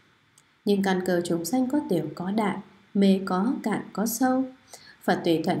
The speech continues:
cơ nghi của mỗi người, khiến ai nấy đều được lợi ích. Pháp môn Ngài nói ra mênh mông như hàng sa, nhưng cầu lấy pháp trí viên, trí đốn, tối diệu, tối huyền, hạ thủ dễ, thành công cao,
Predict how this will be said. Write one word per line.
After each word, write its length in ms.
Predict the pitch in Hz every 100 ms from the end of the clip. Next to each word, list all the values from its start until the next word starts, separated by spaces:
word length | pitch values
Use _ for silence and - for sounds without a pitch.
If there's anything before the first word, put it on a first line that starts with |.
| -
cơ 140 | 185
nghi 320 | 180 185 175 175
của 60 |
mỗi 220 | 160 170 247
người, 380 | 240 185 170 - -
khiến 220 | 185 185
ai 160 | 262 262
nấy 340 | 202 208 302
đều 140 | 233 170
được 220 | 165 160
lợi 140 | 165 165
ích. 160 | 247 277 - - _ _
Pháp 200 | 233 233
môn 200 | 202 196
Ngài 140 | 170
nói 260 | 165 165 233
ra 320 | 247 254 262 -
mênh 240 | 240 247 254
mông 200 | 262 262
như 120 | 254
hàng 220 | 190 151 147
sa, 380 | - 226 240 240 - - - - - _
nhưng 340 | 208 190 185 185
cầu 160 | 180
lấy 380 | 170 170 202 269
pháp 140 | 285 302
trí 300 | - 208 254
viên, 320 | 254 269 269 269
trí 280 | - 202 240
đốn, 440 | 220 208 247 302 -
tối 220 | 214 311
diệu, 220 | 277 196 - -
tối 200 | 220 269
huyền, 240 | 196 165 151 -
hạ 180 | 180 -
thủ 220 | 175 160
dễ, 300 | - 214 277 -
thành 140 | 185 151 -
công 220 | 214 226
cao, 340 | 226 226 233